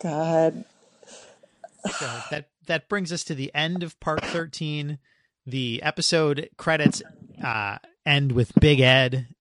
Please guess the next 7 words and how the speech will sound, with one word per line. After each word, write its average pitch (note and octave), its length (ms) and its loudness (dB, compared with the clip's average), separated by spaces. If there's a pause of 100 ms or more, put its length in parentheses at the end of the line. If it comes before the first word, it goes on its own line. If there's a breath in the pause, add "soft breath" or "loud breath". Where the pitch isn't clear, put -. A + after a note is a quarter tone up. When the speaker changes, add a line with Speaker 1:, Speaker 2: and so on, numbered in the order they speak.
Speaker 2:
in B2+ 400 -4
the A2 260 -2
gas C3 380 2
farm B2 580 0 (340)
eating C3 300 -2
some G#2 240 -6
soup, - 400 2